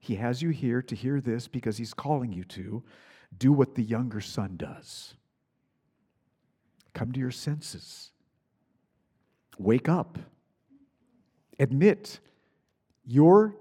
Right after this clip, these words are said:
turning your back on God has left you empty and hungry. Admit that the food you need is with the Father. It's back at the Father's house.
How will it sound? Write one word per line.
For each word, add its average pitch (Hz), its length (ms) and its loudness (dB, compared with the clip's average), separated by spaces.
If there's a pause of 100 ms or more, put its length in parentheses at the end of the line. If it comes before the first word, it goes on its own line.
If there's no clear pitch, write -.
turning 185 400 0
your 180 120 2
back 170 340 0
on 196 180 -2
God 107 480 -4 (840)
has 123 200 0
left 120 320 0
you 95 240 -2 (160)
empty 185 560 -2 (580)
and 135 120 0
hungry. 107 480 -2 (2000)
Admit 139 600 2
that 135 140 -4
the 131 60 2
food 175 400 6
you 196 140 6
need 196 360 2 (1120)
is 135 160 -2
with 175 140 12
the 220 80 10
Father. 247 600 8 (680)
It's - 100 -20
back 190 220 10
at 226 80 4
the 226 60 6
Father's 247 420 8
house. 277 720 0